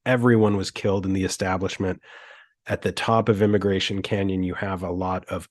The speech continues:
unsolved murders that take place for some reason, but most bizarrely, these all kind of happen in the mountains surrounding and in the avenues surrounding the University of Utah.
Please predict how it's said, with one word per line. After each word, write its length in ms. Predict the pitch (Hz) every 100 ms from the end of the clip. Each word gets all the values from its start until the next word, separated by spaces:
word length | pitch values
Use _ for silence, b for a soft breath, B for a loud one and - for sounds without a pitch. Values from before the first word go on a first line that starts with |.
| -
unsolved 720 | 113 107 - 110 110 110 107
murders 440 | 110 104 107 104
that 160 | 107 98
take 260 | - 101
place 300 | - 101 98
for 160 | - 95
some 280 | - 101 101
reason, 380 | 101 98 98 95
but 180 | 98 _ B B B B B _ _ _ _ _ _
most 360 | 120 139 165 -
bizarrely, 640 | 127 107 120 135 110 98
these 240 | 101 113 - -
all 240 | 143 156
kind 260 | 151 143 139
of 100 | 120
happen 640 | 117 120 120 110 95 92 -
in 160 | 104
the 80 | 98
mountains 540 | 95 101 98 101 95 -
surrounding 840 | - 101 92 98 107 113 113 113
and 160 | 107 104
in 100 | 98
the 140 | 95
avenues 580 | - 110 117 104 95 90
surrounding 480 | - 95 95 95 98
the 80 | 98
University 600 | 98 92 95 - 98 92
of 100 | 87
Utah. 460 | 110 123 95 82